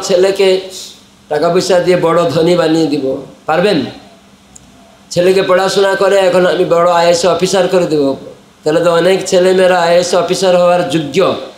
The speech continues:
কিন্তু রাস্তায় পড়ে আছে কয়েক বছর ধরে কালকাটায়, এখনও চাকরি পায় না। আমরা চাইলেও পাবো না, আর কেউ পাস করে না, চাকরি পেয়ে যাবে, টাকা পাচ্ছে।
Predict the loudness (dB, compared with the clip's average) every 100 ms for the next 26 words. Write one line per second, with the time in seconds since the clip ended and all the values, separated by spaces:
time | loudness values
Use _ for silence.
0 | -20 -20 -20 -18 -4 0 0 0 -4 -2
1 | 0 0 2 2 2 0 -2 0 -2 0
2 | -2 -2 -2 -2 0 0 -2 -4 -18 -6
3 | -4 -2 -4 -2 -2 -2 -2 0 0 -2
4 | -4 -6 -6 -8 -8 -12 -18 -20 -20 -20
5 | _ _ _ _ _ _ _ _ _ _
6 | _ _ _ _ _ -20 -20 -6 -2 0
7 | 0 0 -2 0 2 2 0 -2 -2 -4
8 | -6 -14 -20 -20 -20 -20 -20 -20 -20 -20
9 | _ _ _ _ _ _ -20 -20 _ -8
10 | -2 0 0 0 -2 -2 0 0 2 2
11 | 0 -2 -2 0 -2 0 -2 -4 -4 -4
12 | -6 -8 -12